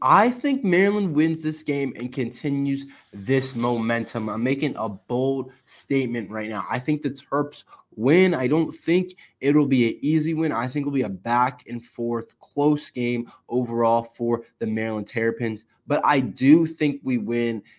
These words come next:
The interesting thing is that Northwestern lives in this kind of trap defense overall, but I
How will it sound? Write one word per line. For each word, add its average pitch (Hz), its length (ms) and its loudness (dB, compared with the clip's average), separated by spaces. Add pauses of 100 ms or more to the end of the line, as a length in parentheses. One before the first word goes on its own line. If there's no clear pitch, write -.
(260)
The 147 180 -2
interesting 202 400 -2
thing 180 240 2
is 127 220 -2
that 139 200 0
Northwestern 139 920 2
lives 127 240 2
in 127 160 -2
this 123 160 -2
kind 139 200 -4
of 101 140 -10
trap 131 680 2 (100)
defense 127 580 -2 (100)
overall, 123 640 2 (140)
but 120 80 -4
I 143 180 0